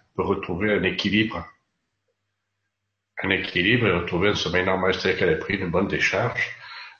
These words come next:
Euh, c'est vrai que ça peut, euh, être sympa,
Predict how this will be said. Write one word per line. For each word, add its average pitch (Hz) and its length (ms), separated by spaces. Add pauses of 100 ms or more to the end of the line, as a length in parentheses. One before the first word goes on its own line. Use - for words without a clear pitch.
Euh, - 60
c'est - 140
vrai 127 140
que 131 60
ça - 180
peut, 110 500 (920)
euh, 85 640
être 80 680
sympa, 117 920